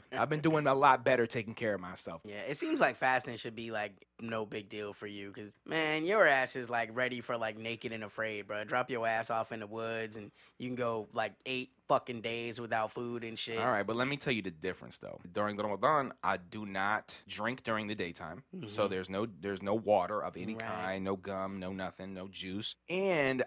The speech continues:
Speaker 2: honestly, bruh, the worst thing about it is I do not partake in any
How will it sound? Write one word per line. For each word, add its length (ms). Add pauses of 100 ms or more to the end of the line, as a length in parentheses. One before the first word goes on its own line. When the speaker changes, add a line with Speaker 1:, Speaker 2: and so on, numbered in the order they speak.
(100)
Speaker 2:
honestly, 520
bruh, 460
the 120
worst 480
thing 180
about 320
it 100
is 300 (100)
I 160
do 240
not 340 (140)
partake 640
in 160
any 460